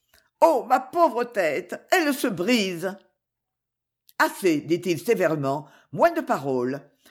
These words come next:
Je vous avais dit que je reviendrais dans quelques jours, peut-être, et me voici.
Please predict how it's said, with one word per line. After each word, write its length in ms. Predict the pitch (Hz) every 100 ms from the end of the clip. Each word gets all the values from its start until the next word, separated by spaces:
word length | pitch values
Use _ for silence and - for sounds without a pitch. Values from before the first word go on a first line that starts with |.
| _
Je 120 | 190
vous 180 | 185 160
avais 200 | 294 285
dit 240 | 202 277
que 100 | 185
je 120 | 156 147
reviendrais 500 | 202 254 208 208 -
dans 140 | 143
quelques 340 | 190 254 180
jours, 360 | 135 147 - -
peut-être, 640 | 240 - 151 135 131 135 - _ _
et 100 | 185
me 160 | 175 320
voici. 680 | 294 196 - 135 127 143